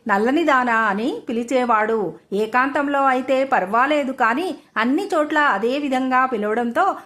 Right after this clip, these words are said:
పార్వతీదేవి చాలా ఇబ్బంది పడుతూ ఉండేది. చివరికి ఒక రోజున అస్తమానం అలా "నల్లపిల్ల, నల్లపిల్ల" అని పిలిచి నన్నెందుకు ఏడిపించడం? నా దేహవర్ణం మీకు నచ్చకపోవచ్చుగాక, అది పెళ్లికి ముందే చూసుకోవాలి.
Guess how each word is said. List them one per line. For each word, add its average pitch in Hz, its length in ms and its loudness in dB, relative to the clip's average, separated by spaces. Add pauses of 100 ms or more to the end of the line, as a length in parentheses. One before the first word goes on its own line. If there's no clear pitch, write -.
(120)
పార్వతీదేవి 277 720 0
చాలా 233 460 2
ఇబ్బంది 269 460 -4
పడుతూ 240 340 -4
ఉండేది. 208 760 -4 (280)
చివరికి 240 300 2
ఒక 220 180 0
రోజున 220 340 2
అస్తమానం 220 840 0
అలా 277 340 2 (240)
"నల్లపిల్ల, 269 800 2
నల్లపిల్ల" 254 520 0
అని 262 520 0 (240)
పిలిచి 277 260 2
నన్నెందుకు 247 540 2
ఏడిపించడం? 254 800 0 (160)
నా 202 180 4
దేహవర్ణం 220 680 0
మీకు 247 440 0 (200)
నచ్చకపోవచ్చుగాక, 240 1400 2 (220)
అది 208 460 -2 (100)
పెళ్లికి 247 360 0
ముందే 233 560 0
చూసుకోవాలి. 226 880 0